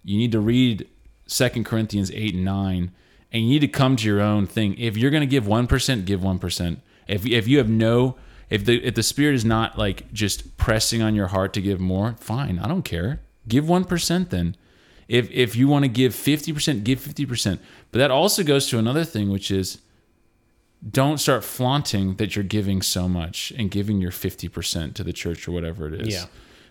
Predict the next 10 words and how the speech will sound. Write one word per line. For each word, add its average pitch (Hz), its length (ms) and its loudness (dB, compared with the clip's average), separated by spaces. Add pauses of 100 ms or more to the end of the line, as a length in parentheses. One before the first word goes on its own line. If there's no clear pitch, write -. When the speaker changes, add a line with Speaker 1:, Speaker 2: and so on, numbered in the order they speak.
Speaker 1:
I 95 60 -4
mean, 95 80 0
Christ 107 340 0
talks 107 260 -2
about 98 380 -2
in 98 180 -2
Matthew, 98 760 -2
it's - 260 -4
Matthew 101 300 -2
six, - 720 -2